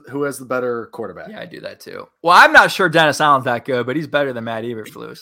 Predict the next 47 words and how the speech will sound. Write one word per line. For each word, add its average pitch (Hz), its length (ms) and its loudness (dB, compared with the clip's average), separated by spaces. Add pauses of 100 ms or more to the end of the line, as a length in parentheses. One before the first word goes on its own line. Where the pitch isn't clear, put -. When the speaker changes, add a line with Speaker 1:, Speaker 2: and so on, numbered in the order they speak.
Speaker 1:
And, 208 160 2
and 202 260 2
it's 202 160 2
a, 196 280 0
I 170 180 6
had 190 160 4
this 190 140 -10
conversation 165 420 -2
with 143 80 -8
Paul 143 240 -2
Aspen 120 320 -6
today. 101 300 -14 (720)
Razor 226 760 6
thin 202 320 2
margin, 180 680 -2
but 165 140 0
I 151 80 2
think 190 300 -6
Speaker 2:
Is - 60 -2
it - 80 2
Speaker 1:
it's - 80 -8
Speaker 2:
razor 170 120 -4
Speaker 1:
Dennis 165 240 -2
Speaker 2:
thin? 156 100 -4
Speaker 1:
Allen. 117 400 -6 (440)
It's, - 360 -4
I - 60 0
think - 300 -20
it's 262 200 -16
razor 233 580 -8
thin. 156 520 -10 (300)
It, - 140 -8
Speaker 2:
Yeah. 104 180 -8 (260)
Speaker 1:
I 196 100 4
mean, 196 160 -6
Dennis 170 380 -2
Allen's 123 320 -6
brutal, 123 800 -10 (220)
but 165 120 -2
they 170 100 -4
Speaker 2:
He's 147 80 -2
Speaker 1:
definitely 233 260 4
have 156 100 -2
the 156 60 -6
better 139 160 -2
Speaker 2:
brutal. 120 100 -12
Speaker 1:
quarterback. 92 440 -12